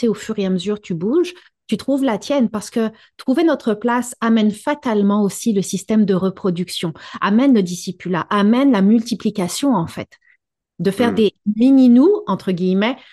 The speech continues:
Speaker 1: afin qu'ils deviennent meilleurs que nous et
Speaker 2: Ouais.
Speaker 1: qu'ils continuent, en fait, qu'ils rendent la vision pérenne.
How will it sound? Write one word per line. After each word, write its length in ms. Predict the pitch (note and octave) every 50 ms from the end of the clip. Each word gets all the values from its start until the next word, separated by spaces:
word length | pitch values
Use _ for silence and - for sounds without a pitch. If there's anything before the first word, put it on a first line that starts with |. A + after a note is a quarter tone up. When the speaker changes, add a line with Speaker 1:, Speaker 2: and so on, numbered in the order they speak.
| - - -
Speaker 1:
afin 240 | G#3 G#3 - D4 B3+
qu'ils 180 | - A#3 G#3+
deviennent 380 | F#3 G#3 G3+ F3+ G#3 G3 G3+ G3+
meilleurs 360 | A3+ D4+ E4 D#4+ A3 - -
que 120 | - F#3+
nous 220 | E3+ D#3+ C3+ F2+ - _ _ _ _ _ _ _ _ _ _ _ _ _ - F#3+
et 20 |
Speaker 2:
Ouais. 60 | F#3+
Speaker 1:
qu'ils 200 | - - G#3 -
continuent, 480 | - - B3+ A#3+ - - B3 C4+ E4 F4+
en 60 | B3
fait, 160 | - A#3+ A3+
qu'ils 160 | - - A3
rendent 200 | - A#3 B3+ B3
la 80 | B3 A3
vision 420 | F3+ G3+ G#3 F#3+ F3 - A3 G#3
pérenne. 480 | - - G3+ F3 D#3 E3 D#3 C#3 A#2+ C3